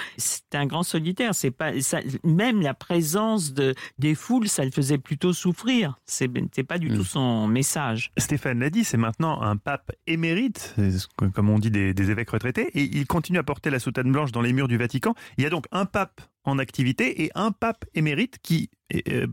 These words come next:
Speaker 3: potentiellement se croisent tous les jours. Comment ça se
Speaker 1: Euh,
Speaker 3: passe ?
Speaker 1: non, non, ils se croisent pas
Speaker 3: Ah, ils se
Speaker 1: tous les
Speaker 3: croisent
Speaker 1: jours.
Speaker 3: jamais.
Speaker 1: Non, pas jamais. C'est-à-dire que le pape, euh, émérite vient aux grandes cérémonies,
Speaker 3: Ouais.
Speaker 1: euh, quand il y a des canonisations, des béatifications,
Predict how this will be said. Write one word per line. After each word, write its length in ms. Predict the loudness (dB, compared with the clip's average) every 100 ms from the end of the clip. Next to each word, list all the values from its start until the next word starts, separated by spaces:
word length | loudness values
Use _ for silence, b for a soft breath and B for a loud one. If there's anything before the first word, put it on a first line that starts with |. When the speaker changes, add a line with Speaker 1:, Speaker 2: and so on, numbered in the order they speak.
| -4
Speaker 3:
potentiellement 420 | -2 -2 0 0
se 140 | 2 0
croisent 440 | 0 0 -2 -4
tous 120 | -2
les 120 | 0
jours. 160 | 0 -2
Comment 160 | -2 -2
ça 140 | 0
se 80 | 0
Speaker 1:
Euh, 40 |
Speaker 3:
passe ? 180 | 0 0
Speaker 1:
non, 80 | 0
non, 40 |
ils 80 | 0
se 80 | -4
croisent 260 | -4 -4 -2
pas 100 | -4
Speaker 3:
Ah, 40 |
ils 40 | -2
se 60 |
Speaker 1:
tous 60 | 0
les 80 | 2
Speaker 3:
croisent 100 | 2
Speaker 1:
jours. 140 | 0 0
Speaker 3:
jamais. 60 |
Speaker 1:
Non, 200 | 0 -2 -4 -8
pas 120 | -6
jamais. 440 | -4 -2 -2 -2 -2
C'est-à-dire 360 | -2 0 -2
que 100 | 0
le 440 | 2 4 4 2 0 -8 _
pape, 220 | -6 -6 _
euh, 360 | -2 0 0 0 -2 -2
émérite 480 | 0 0 2 2 0
vient 260 | -2 0
aux 100 | 0
grandes 320 | 0 0 0
cérémonies, 800 | 0 0 2 4 4 4 2 2 B B B -2
Speaker 3:
Ouais. 180 | 0 0
Speaker 1:
euh, 380 | -2 -2 0 -2
quand 240 | -2 -4 -2
il 40 |
y 20 |
a 40 | -2
des 560 | 2 2 4 2 0 -2 -6 -10 -16 -20 -4
canonisations, 840 | 2 4 4 4 2 0 0 2 2
des 120 | 0
béatifications, 1080 | 0 -4 -4 -10 -4 -2 0 0 2 0